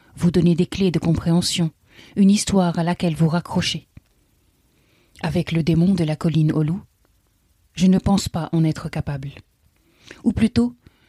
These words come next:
je pense qu'il ne faut pas résumer cette histoire. Je pense qu'il vous faut la découvrir.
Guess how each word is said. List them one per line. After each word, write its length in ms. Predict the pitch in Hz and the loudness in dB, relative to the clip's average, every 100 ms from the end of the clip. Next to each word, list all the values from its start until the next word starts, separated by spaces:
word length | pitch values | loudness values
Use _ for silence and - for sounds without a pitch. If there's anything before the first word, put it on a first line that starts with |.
| - | -10
je 120 | 175 | -4
pense 300 | 214 233 233 | -2 0 0
qu'il 160 | - 202 | 2 2
ne 60 | 202 | 2
faut 160 | 214 | 0
pas 200 | - 214 | -2 -2
résumer 400 | 170 170 147 160 | 0 -2 0 0
cette 200 | 151 151 | 0 -6
histoire. 520 | 151 - 147 139 - - _ _ _ _ - - | -6 -6 -8 -12 -16 -20 _ _ _ _ -20 -10
Je 140 | 170 214 | -2 0
pense 340 | 240 240 220 | 4 2 2
qu'il 160 | - 180 | 0 0
vous 140 | 190 | 0
faut 300 | - - 185 - - | -2 -2 -4 -6 -10
la 140 | 170 156 | -6 -2
découvrir. 720 | 180 185 156 160 139 - | -2 -4 -6 -4 -6 -10